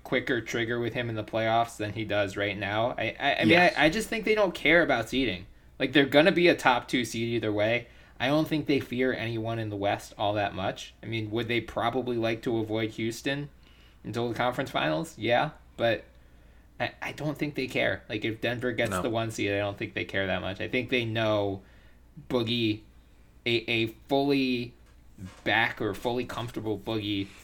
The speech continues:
Speaker 1: raises their ceiling more than getting the one seed and having him feeling iffy going into the playoffs.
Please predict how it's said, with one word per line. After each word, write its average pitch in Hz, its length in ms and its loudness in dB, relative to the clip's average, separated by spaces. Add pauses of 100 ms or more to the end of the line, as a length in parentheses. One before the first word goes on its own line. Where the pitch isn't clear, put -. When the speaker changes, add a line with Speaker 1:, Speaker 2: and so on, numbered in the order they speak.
(160)
Speaker 1:
raises 113 460 0
their 107 180 0
ceiling 110 480 -6
more 101 520 -4 (340)
than 104 180 -4
getting 104 300 -2
the 101 100 -4
one 98 300 -6
seed 98 300 -6
and 95 120 -6
having 98 360 -4
him 92 360 -8
feeling 95 480 -6
iffy 98 300 -6
going 90 260 -6
into 87 120 -10
the - 80 -16
playoffs. 98 420 -10